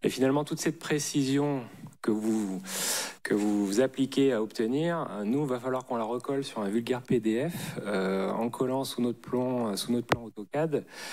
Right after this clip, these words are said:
Et, bah, ces, ces cinq centimètres que vous transpirez à obtenir, <laughs> finalement, dans les réponses de D I C T, bah, pour nous, c'est, c'est, c'est hyper inconfortable. Donc, la question est, c'est est-ce que, euh,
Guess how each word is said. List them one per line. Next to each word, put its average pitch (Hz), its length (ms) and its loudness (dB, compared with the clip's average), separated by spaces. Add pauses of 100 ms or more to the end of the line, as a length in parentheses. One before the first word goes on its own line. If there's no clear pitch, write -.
(260)
Et, 107 280 4
bah, 95 180 -2
ces, 95 480 2
ces - 160 -6
cinq 131 240 -2
centimètres 120 540 0
que - 100 -2
vous 95 120 -2
transpirez 120 560 0
à 107 60 2
obtenir, - 600 -2 (320)
<laughs> - 300 -6
finalement, 110 340 2
dans 123 80 2
les 101 80 0
réponses 107 300 0
de 117 60 2
D 107 120 2
I 107 60 2
C 107 160 -2
T, 156 260 0 (400)
bah, 104 120 0
pour 107 160 2
nous, 135 120 2
c'est, 92 1120 0
c'est, 101 680 0
c'est - 160 -4
hyper 123 180 -2
inconfortable. 113 600 -4 (260)
Donc, - 160 0
la 123 80 2
question 123 480 0
est, 156 100 2
c'est 131 320 0
est-ce 123 240 -2
que, - 200 -2
euh, 90 1500 0